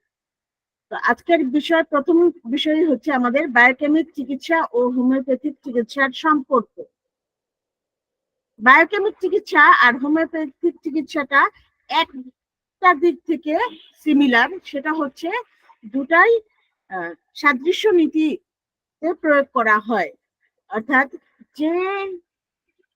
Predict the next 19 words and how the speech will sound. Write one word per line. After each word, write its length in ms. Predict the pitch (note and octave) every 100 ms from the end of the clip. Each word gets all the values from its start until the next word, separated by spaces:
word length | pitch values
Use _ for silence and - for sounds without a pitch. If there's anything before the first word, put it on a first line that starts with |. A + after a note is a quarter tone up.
| _
সমস্যাটা 760 | - - C#4+ D4 E4+ F4+ F4 F4
তা, 140 | -
আহ, 400 | - - A#3+ A#3 A3+
আমাদের 400 | B3 B3+ C4 C#4
দেহে 280 | A3+ C#4 D#4
তৈরি 420 | C4+ F#4 G4+ F#4 F#4
হয়েছে, 580 | C#4 A3+ A3 A3 G3+ D4 _ _ _ _ _ _ _ _ _ _ _ _ _ _ _ _ _ _ _ _ _ _ _ _ _ _ _ _ _ _
সেই 220 | - E4+
সমস্যাটা 640 | F4+ F4 F4 F4+ E4 C#4 D#4+ G#4+ _ _ _ _ _
যে 240 | G3 D4+ F4+ G#4
ওষুধ 340 | C#4+ E4+ F#4 G4+ -
খেলে 260 | E4 D#4+ F#4 -
আরোগ্য 420 | - C4+ E4 D4
হবে, 360 | D4 C4+ G3+ D#4 A#4+ -
সেই 220 | D#4 E4
ওষুধটার, 580 | C4 D#4+ E4+ _ F4 F#4 A4+ - _ -
আহ, 380 | - G#3+ -
সুস্থ 340 | A#3+ F4+ F4+ G#4
মানব 380 | F4 D4+ D#4